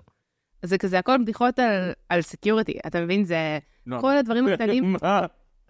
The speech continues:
Speaker 1: איך אני אסביר? זה כאילו, נגיד, אה, נגיד עכשיו הדוכן הבא שלנו הוא משהו שגם מחלק מוצרים, אוקיי? אז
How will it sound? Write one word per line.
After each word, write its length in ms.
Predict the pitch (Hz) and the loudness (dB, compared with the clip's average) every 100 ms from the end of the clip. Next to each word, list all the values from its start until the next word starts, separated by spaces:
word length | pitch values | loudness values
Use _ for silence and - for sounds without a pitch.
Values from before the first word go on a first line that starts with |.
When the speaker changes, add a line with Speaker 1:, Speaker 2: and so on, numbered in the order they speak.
| _ - 208 | _ -16 -2
Speaker 1:
איך 200 | 262 370 | -2 0
אני 180 | 359 311 | 0 0
אסביר? 320 | - 214 185 | 0 0 0
זה 100 | 190 | -2
כאילו, 400 | - 214 220 220 196 | -2 0 0 0 0
נגיד, 280 | 202 226 226 | -2 -2 -2
אה, 220 | 208 190 | -2 -2
נגיד 240 | 190 185 196 | -2 -2 0
עכשיו 340 | 170 226 214 | 0 0 0
הדוכן 380 | 208 180 196 196 | -2 -2 0 0
הבא 220 | 170 185 | 2 0
שלנו 680 | - 214 185 170 160 156 151 - | 0 -2 -2 -2 -2 -2 -4 -4
הוא 200 | 160 165 | -4 -2
משהו 200 | 190 208 | -2 -2
שגם 220 | 175 160 | -2 -2
מחלק 340 | 151 170 180 | -2 -2 -2
מוצרים, 580 | 202 - - 151 156 127 - _ _ _ _ _ | -2 -4 -4 -2 -2 -4 -10 _ _ _ _ _
אוקיי? 300 | - 185 190 - _ _ | -2 0 0 -6 _ _
אז 260 | 185 175 | -4 -4